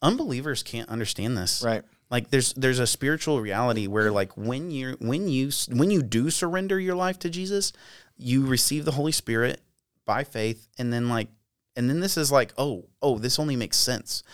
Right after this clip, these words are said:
Speaker 1: you know?
Speaker 2: Mm-hmm.
Speaker 1: And, uh, and so I'm just thinking, if you're out there, you're listening, and you're like, "I have no idea what they're saying. This is just a bunch of, like, spiritual mumbo jumbo." Um,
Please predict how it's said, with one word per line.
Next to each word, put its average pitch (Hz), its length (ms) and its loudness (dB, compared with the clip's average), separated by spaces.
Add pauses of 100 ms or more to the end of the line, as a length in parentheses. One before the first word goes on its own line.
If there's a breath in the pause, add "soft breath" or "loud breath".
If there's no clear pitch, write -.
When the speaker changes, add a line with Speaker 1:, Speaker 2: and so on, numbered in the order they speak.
(240 loud breath)
Speaker 1:
you 110 140 2
know? 107 260 0 (300 loud breath)
Speaker 2:
Mm-hmm. 107 80 -20
Speaker 1:
And, 120 320 4
uh, 107 260 2
and 113 140 -4
so 123 100 -4
I'm 139 100 -2
just 143 160 -6
thinking, 123 320 -6
if 101 160 -4
you're 156 220 2
out 139 160 6
there, 110 120 4
you're 107 180 2
listening, 101 440 0
and 95 100 -2
you're 104 120 0
like, 95 180 0
"I 131 60 2
have 104 160 0
no 90 260 -2
idea 85 320 -4
what 92 300 -2
they're 92 140 -2
saying. 90 300 0
This 104 180 -2
is 120 40 -6
just 113 220 -2
a 107 60 -8
bunch 101 240 -6
of, 98 120 -14
like, 80 220 -10 (260 loud breath)
spiritual 110 600 2
mumbo 98 400 4
jumbo." 95 500 0 (380 loud breath)
Um, 104 400 2